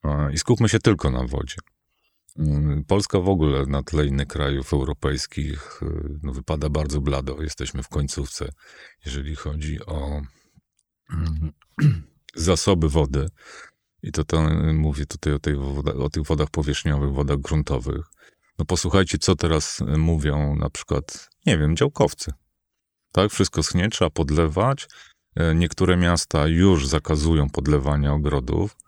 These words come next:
W niektórych miastach wprowadza się świetne rozwiązania, czyli już nie pamiętam, w którym rozdają się ludziom, którzy mają domki jednoro-, domy jednorodzinne czy ogródki działkowe,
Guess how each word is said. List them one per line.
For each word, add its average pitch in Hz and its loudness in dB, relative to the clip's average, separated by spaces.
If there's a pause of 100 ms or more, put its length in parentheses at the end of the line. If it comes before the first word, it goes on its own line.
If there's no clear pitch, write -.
(500)
W 85 -2
niektórych 87 2
miastach 85 0
wprowadza 76 0
się - -8
świetne - -2
rozwiązania, 73 0
czyli 71 -6 (380)
już - -4
nie 104 2
pamiętam, 92 0
w - -4
którym 73 2
rozdają 78 0
się - -6
ludziom, 71 -2
którzy 73 -8
mają 71 -2
domki 78 -2
jednoro-, 73 0
domy 80 2
jednorodzinne 71 -2 (520)
czy - -4
ogródki 76 -2
działkowe, 76 -2